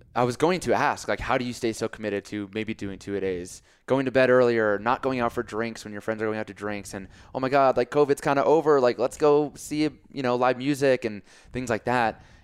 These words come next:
Is, is it hard to do all this? Or maybe, like you said, like,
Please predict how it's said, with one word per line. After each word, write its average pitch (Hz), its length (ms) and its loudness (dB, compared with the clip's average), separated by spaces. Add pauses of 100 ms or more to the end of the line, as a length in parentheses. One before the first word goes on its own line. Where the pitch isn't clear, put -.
Is, 117 220 -4 (200)
is 110 180 -8
it - 60 -8
hard 131 360 2
to - 80 -14
do 202 160 -6
all 202 100 -4
this? 233 360 -4
Or 120 360 -2 (360)
maybe, 110 240 -6
like 107 200 -2
you 131 120 -8
said, 95 360 -8
like, 92 260 -14